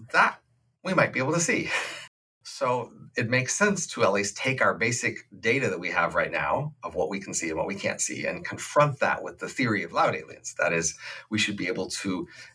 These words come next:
take a space of possible theories of loud aliens and eliminate some of the theories from consideration <laughs> by comparing what we see with what those theories would predict.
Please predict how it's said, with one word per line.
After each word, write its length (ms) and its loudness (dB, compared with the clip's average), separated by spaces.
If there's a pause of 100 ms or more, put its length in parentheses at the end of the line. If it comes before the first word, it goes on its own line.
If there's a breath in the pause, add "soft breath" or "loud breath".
(400 loud breath)
take 400 2
a 60 -2
space 360 2
of 120 -8
possible 400 2
theories 320 -2
of 80 -6
loud 220 2
aliens 380 2
and 220 2
eliminate 460 2
some 160 -2
of 80 -6
the 100 -4 (140)
theories 280 -6
from 140 -10
consideration 720 0 (460 loud breath)
<laughs> 480 -20
by 240 2 (160)
comparing 560 0
what 160 -2
we 80 0
see 300 0
with 340 2 (100)
what 420 -2
those 200 -2
theories 360 -6
would 120 -12
predict. 380 2